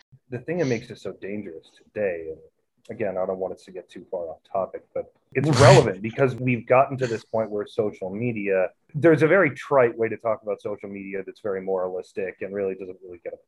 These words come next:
Speaker 1: crux of it. But there's an excellent book that was released in the U S just this past year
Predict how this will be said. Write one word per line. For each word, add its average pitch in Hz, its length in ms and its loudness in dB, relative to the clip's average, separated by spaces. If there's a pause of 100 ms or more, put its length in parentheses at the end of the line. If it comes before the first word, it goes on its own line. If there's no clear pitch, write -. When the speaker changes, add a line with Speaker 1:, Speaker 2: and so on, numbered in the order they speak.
Speaker 1:
crux - 280 -4
of 90 120 -8
it. 85 100 -14 (640)
But 123 400 6
there's 127 200 -2
an 127 200 -4
excellent 131 480 2
book 104 240 -2
that 113 80 -6
was 101 160 -10
released 104 480 -10
in 104 140 -10
the 98 80 -12 (140)
U 101 100 -2
S 98 180 -4
just - 220 -18
this 98 100 -20
past 90 380 -6
year 92 400 -8